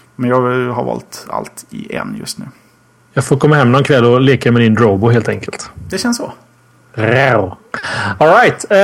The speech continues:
Speaker 2: har vi något mer? Du är nöjd. Det är väl egentligen en ganska bra sammanfattning. Ska vi döpa det till, eh, det nya inlägget Veckans produkt?
Speaker 1: Ja, veckans... Eh, en ny produkt kan vi
Speaker 2: Veckans
Speaker 1: kalla det.
Speaker 2: nas.
Speaker 1: Det är inte alltid, <laughs> ja, precis.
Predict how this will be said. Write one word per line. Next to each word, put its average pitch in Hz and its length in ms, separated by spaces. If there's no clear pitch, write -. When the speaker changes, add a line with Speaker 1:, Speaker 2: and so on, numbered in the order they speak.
Speaker 2:
har 208 80
vi 220 60
något 233 140
mer? 226 260
Du 202 120
är 220 40
nöjd. 214 420
Det 185 80
är 196 60
väl 214 100
egentligen 190 280
en 190 40
ganska 180 280
bra 180 120
sammanfattning. 156 600
Ska 180 160
vi 175 140
döpa 170 360
det 160 100
till, 170 240
eh, 165 300
det 170 180
nya 160 280
inlägget 143 480
Veckans 139 600
produkt? 170 500
Speaker 1:
Ja, 135 120
veckans... 143 500
Eh, 139 1080
en 170 100
ny 180 340
produkt 156 360
kan 135 120
vi - 60
Speaker 2:
Veckans 139 260
Speaker 1:
kalla 147 120
det. 180 80
Speaker 2:
nas. - 320
Speaker 1:
Det 131 60
är 135 40
inte 139 120
alltid, 131 440
<laughs> - 160
ja, 185 80
precis. 123 340